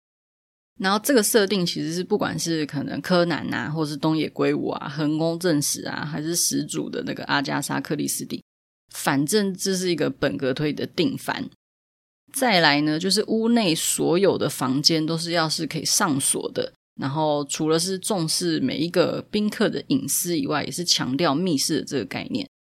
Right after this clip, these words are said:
因为你本身就已经是一个孤岛，或者是，是一个与世隔绝的一个山庄了。山庄这本身就已经是一个，等于像是一个密室，然后密室之中又有可以上锁的房间的密室，所以是密室之中的密室的这一个概念。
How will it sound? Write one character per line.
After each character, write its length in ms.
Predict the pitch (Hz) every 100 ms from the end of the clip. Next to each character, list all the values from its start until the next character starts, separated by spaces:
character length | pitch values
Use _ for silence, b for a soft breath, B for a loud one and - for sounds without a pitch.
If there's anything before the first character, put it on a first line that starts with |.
| _
因 80 | 214
为 60 | 220
你 140 | 190
本 200 | 170 139
身 160 | 151 180
就 120 | 185
已 100 | -
经 100 | 147
是 140 | 156
一 60 | 147
个 60 | -
孤 200 | - 170
岛， 260 | 170 165 -
或 80 | -
者 140 | 143 143
是， 180 | 160
是 180 | 151 156
一 60 | 143
个 180 | 131 135
与 160 | 139 -
世 200 | 190 170
隔 240 | 139 139
绝 200 | 139 -
的 100 | 139
一 20 |
个 80 | 143
山 340 | 147 151 139 139
庄 260 | 139 123
了。 100 | 127 - _ _ _ _ _ -
山 280 | - 226
庄 220 | 233 226 226
这 100 | 233
本 180 | 151 127
身 220 | 165 175
就 100 | 180
已 60 | 131
经 160 | 139
是 160 | 147 170
一 80 | 143
个， 320 | 120 - - - _ _
等 140 | -
于 60 | 156
像 180 | 190 185
是 80 | 190
一 40 |
个 60 | 170
密 280 | 202 196
室， 280 | 151 - 170 - _ _ _ -
然 100 | 151
后 260 | 190 170
密 220 | - 233 202
室 220 | 214 190
之 160 | 170
中 240 | 165 170 175
又 140 | 185
有 100 | 147
可 160 | - 165
以 60 |
上 200 | 143 170
锁 160 | 147 -
的 60 | 139
房 240 | 135 135
间 160 | 156 156
的 60 |
密 240 | 190 214 143
室， 240 | - 151
所 120 | -
以 40 | 135
是 100 | 147
密 240 | 220 185
室 180 | 175 175
之 140 | 160
中 180 | 151 151
的 80 | 131
密 220 | 190 165
室 220 | 139 160
的 120 | -
这 140 | - 117
一 100 | -
个 160 | - - _ _ _ _
概 160 | 180 104
念。 240 | 147